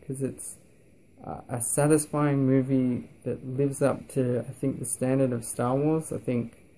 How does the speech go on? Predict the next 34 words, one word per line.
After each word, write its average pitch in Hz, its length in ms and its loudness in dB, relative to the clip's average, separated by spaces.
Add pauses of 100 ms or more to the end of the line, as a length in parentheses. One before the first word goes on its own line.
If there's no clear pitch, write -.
(440)
it 143 160 -2
was 143 160 2
the 131 160 4
only 127 420 2 (180)
prequel 123 500 0
that - 340 0
people 120 320 -6
sort 117 240 0
of, 113 180 0 (800)
uh, - 380 -8
had 123 260 -2
the 120 60 0
guts 117 340 4
to - 100 -12
sort 120 220 -2
of 117 60 -2
say, 113 180 2
"It's 143 300 0
as 139 160 2
good 143 180 2
as 135 160 2
the 131 120 0
original 117 440 0
trilogy," 117 520 0
and 113 280 2
people 123 300 -2
didn't 117 360 0
bite 117 260 -2
their 110 120 0
heads 127 240 0
off 117 180 -2
for 120 100 -4
saying 131 360 0
that. 110 220 -4